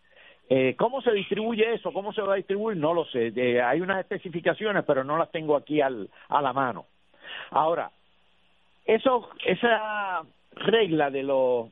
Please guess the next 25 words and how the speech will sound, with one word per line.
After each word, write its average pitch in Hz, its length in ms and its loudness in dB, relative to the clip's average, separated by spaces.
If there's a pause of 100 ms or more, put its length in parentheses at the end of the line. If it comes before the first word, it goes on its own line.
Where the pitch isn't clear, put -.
(180)
de 151 100 -2
los 139 140 2
mil 208 500 2
doscientos 196 500 2
cincuenta 190 440 0
dólares 190 380 2
por 185 220 0
persona, 175 560 0 (140)
no 208 220 2
sé 262 200 -2
cómo 254 300 0
aplica 226 340 -4
en 226 120 0
Puerto 226 340 4
Rico, 190 440 0 (280)
porque 160 320 4
eso 226 160 0
está 226 200 2
a 226 60 -6
cargo 226 320 2
del 220 120 2
I 175 220 -2
R 160 200 -4
S. 247 100 -12 (4000)
Hola. 190 200 2